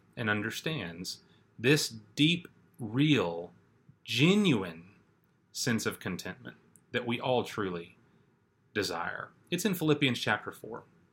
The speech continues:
verses ten through fourteen. We're gonna look at the entire scripture, ten through thirteen, rather. We're gonna look at these, uh, these four verses together <clears throat>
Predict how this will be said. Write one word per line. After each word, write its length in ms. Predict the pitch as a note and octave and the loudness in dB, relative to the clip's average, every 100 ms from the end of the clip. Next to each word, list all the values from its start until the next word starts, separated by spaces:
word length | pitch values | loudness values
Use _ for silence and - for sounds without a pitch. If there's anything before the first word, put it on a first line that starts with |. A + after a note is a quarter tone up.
| _ _ _ - - | _ _ _ -20 -6
verses 320 | A#2 A2+ G#2+ | 0 0 0
ten 200 | - G#2+ | -2 -2
through 160 | F#2+ G#2+ | 0 -4
fourteen. 560 | - G#2+ - F2+ E2+ - - - - | -2 -4 -4 -6 -6 -10 -20 -20 -10
We're 100 | - | -2
gonna 140 | B2 B2+ | 2 4
look 140 | C3 | 4
at 80 | - | 4
the 80 | A2 | 0
entire 420 | G2+ A#2+ B2 B2+ | 2 6 8 8
scripture, 460 | - B2+ B2 C#3 C3 | 4 0 0 -2 2
ten 180 | C#3+ | 2
through 160 | B2+ G#2 | 2 2
thirteen, 400 | G#2+ G2+ - F2+ | 2 0 -4 -2
rather. 200 | F#2 G2 | -2 0
We're 80 | A#2+ | 0
gonna 120 | B2+ | 0
look 240 | A#2 B2+ - - - - - C#3 | 0 0 -6 -20 -20 -20 -6 2
at 260 | B2+ B2 | 4 4
these, 280 | B2+ B2+ A2+ | 2 2 4
uh, 220 | A#2 A2 | 4 4
these 200 | A#2+ C3 | 2 0
four 220 | - D3+ C#3 | 4 4 6
verses 380 | C#3+ C#3+ D3+ | 4 4 0
together 500 | - E3+ G2+ F#2 G#2 - - | -4 -4 -4 -4 -6 -8 -20
<clears throat> 40 | - | -6